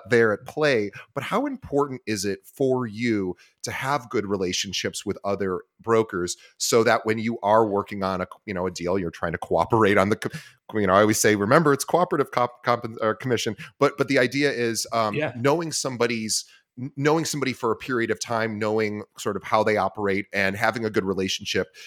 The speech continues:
Speaker 1: it, I'm assuming it probably helps with some of your offers. If you come in with an offer that's exactly the same as Mister Brand New Agent who just passed his exam, uh,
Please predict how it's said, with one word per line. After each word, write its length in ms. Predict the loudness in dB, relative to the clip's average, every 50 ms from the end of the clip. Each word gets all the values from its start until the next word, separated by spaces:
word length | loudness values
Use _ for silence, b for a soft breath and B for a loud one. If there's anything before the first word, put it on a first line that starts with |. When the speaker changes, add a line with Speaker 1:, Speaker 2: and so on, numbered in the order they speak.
| B B B B _
Speaker 1:
it, 120 | -2 -2 -2 _ _ _ _
I'm 200 | 4 4 4 4
assuming 420 | 2 2 2 2 2 2 2 0
it 140 | -2 -2 -4
probably 380 | -6 -8 -8 -4 -2 -2 -2 -2
helps 540 | -4 -2 0 2 2 2 0 0 -2 -2 0
with 220 | 0 -2 0 0
some 240 | 2 0 0 0 -2
of 80 | -2
your 180 | -2 -2 0 2
offers. 360 | 2 2 2 2 0 2 2
If 160 | 0 -2 0
you 100 | -2 0
come 240 | 2 4 4 6 6
in 80 | 4 4
with 140 | 4 4 4
an 80 | 4
offer 420 | 4 4 4 4 4 2 0 0 0
that's 140 | -2 -4 -4
exactly 480 | -6 -2 2 4 4 4 4 0 -4
the 100 | -4 -4
same 360 | -6 -4 -2 -2 -2 0 -2 -2
as 160 | -4 -4 -6 B B B B B -20 -18 _
Mister 460 | 0 2 2 2 2 2 4 4 4
Brand 380 | 2 0 0 2 4 4 4 4
New 180 | 2 2 4 4
Agent 340 | 2 2 2 0 -2 -2 -4
who 80 | -8
just 220 | -6 -6 -6 -6 -2
passed 280 | 0 0 0 0 -2
his 140 | -4 -4 -6
exam, 480 | -6 -6 -4 -2 0 0 0 0 -2 -4 B B B B B B _ _ _
uh, 240 | -8 -8 -6 -6 -2